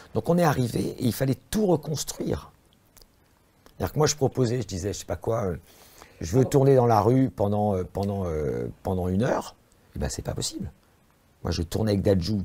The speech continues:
dans la rue pendant trente minutes, et au bout de trente minutes, j'avais quatre cents mômes qui voulaient tout casser. Et j'avais des coups de feu, des mecs en prison, euh, euh, des, des mecs. Donc,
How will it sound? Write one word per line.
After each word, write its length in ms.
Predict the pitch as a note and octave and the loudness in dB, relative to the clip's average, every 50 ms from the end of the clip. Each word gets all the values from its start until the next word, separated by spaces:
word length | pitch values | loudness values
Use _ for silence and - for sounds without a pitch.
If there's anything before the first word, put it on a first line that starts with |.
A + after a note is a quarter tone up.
| E2 | -2
dans 140 | E2+ G2 F#2+ | 0 2 2
la 120 | F#2 F2 D#2+ | 2 2 0
rue 260 | E2 F#2+ G2+ A2+ A2+ - - - - _ _ - | 0 0 0 -2 -4 -6 -14 -20 -20 _ _ -6
pendant 460 | E2+ F2 F2 E2+ E2 E2 D#2 C#2+ C#2 - _ _ _ _ - | -4 -2 -2 -2 -2 -4 -4 -6 -10 -16 _ _ _ _ -8
trente 280 | - - G#2+ F#2+ - - | -4 -4 -4 -4 -4 -4
minutes, 440 | F2+ F#2+ C3 - - - - - - | -4 -4 -4 -4 -6 -8 -12 -12 -6
et 60 | - F#2 | -2 -2
au 80 | F2 | 0
bout 140 | E2 E2+ F2 | 0 -2 -4
de 40 | - - | -6 -6
trente 240 | - G2 F#2 - | -6 -6 -6 -4
minutes, 260 | - G2 D#3 F#3+ D#3 C#3 | -2 -2 -2 -2 -2 -2
j'avais 220 | A2+ E2+ E2 - - - - - _ | -2 -2 -4 -6 -10 -16 -20 -10 _
quatre 220 | - A3 - - - | -4 -4 -4 -4 -4
cents 160 | - E3+ E3 | -4 -4 -2
mômes 220 | E3+ F3 E3 D3 | -2 -2 -4 -6
qui 120 | - - - | -6 -8 -8
voulaient 160 | D#3+ - E3+ | -6 -6 -6
tout 160 | - - - | -8 -10 -12
casser. 400 | - - - - - - - - - _ _ _ _ _ _ _ _ _ _ _ _ _ _ _ _ _ - - | -10 -6 -6 -6 -6 -8 -10 -14 -18 _ _ _ _ _ _ _ _ _ _ _ _ _ _ _ _ _ -8 -4
Et 80 | - G2+ | 0 2
j'avais 220 | G2 G#2 F#2 F#2+ | 2 4 4 2
des 100 | F#2 F#2 | 2 0
coups 180 | F2+ - - - | -2 -4 -6 -8
de 60 | - | -4
feu, 220 | - C#3 D#3+ E3 D#3 | 0 0 2 2 2
des 100 | C#3 G#2+ | 0 0
mecs 160 | F#2 F2+ - | 0 -2 -4
en 60 | - | -6
prison, 720 | - - - G2 - A2+ B2 C3+ D3+ D#3+ E3 E3 E3 E3 | -6 -6 -6 -6 -4 -2 -2 -2 -2 -2 -2 -4 -2 -2
euh, 140 | C3 G#2 F#2 - - - - - - - | -2 -2 -4 -6 -8 -14 -20 -20 -20 -14
euh, 240 | - G#2 G2 G2 G2 F#2 | -8 -6 -4 -4 -4 -4
des, 360 | F2+ F#2 F2+ F2+ D#2+ D#2+ E2 | -6 -6 -8 -8 -8 -10 -6
des 180 | - F#2+ G#2+ | -2 0 0
mecs. 200 | G#2+ A2+ A2 - | 0 0 0 -2
Donc, 180 | B2 A#2+ - | -4 -4 -4